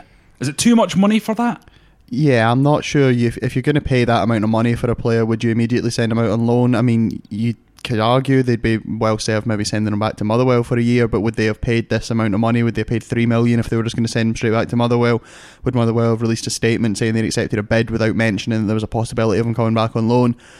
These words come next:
Speaker 2: So no, I think if you're paying that kind of money, he's gonna be in the squad. You can see why he's been a really impressive player this season. He's only nineteen. You'd think he's only gonna get better.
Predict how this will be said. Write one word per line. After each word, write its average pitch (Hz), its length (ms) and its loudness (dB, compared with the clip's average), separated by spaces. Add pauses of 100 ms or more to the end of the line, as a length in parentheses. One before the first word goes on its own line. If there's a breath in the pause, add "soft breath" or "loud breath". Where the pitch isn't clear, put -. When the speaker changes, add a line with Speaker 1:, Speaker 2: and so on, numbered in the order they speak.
(200 loud breath)
Speaker 2:
So - 140 -4
no, 165 80 4
I 120 40 2
think 151 280 0
if 131 100 -6
you're 131 80 -2
paying 165 200 2
that 117 160 0
kind 117 120 -2
of 107 80 0
money, 127 380 2
he's 117 140 -2
gonna 117 160 0
be 120 120 -2
in 110 120 0
the 104 60 -2
squad. 143 420 0
You 151 80 -2
can 147 100 -2
see 139 160 0
why 143 240 2
he's 151 100 0
been 117 140 0
a 113 40 2
really 110 180 0
impressive 110 420 -4
player 135 220 0
this 135 160 -2
season. 135 280 0
He's 113 120 0
only 113 180 0
nineteen. 117 460 0
You'd - 140 -4
think 113 180 -2
he's 113 140 -4
only 107 180 -2
gonna 107 160 -4
get 104 160 -6
better. 127 360 2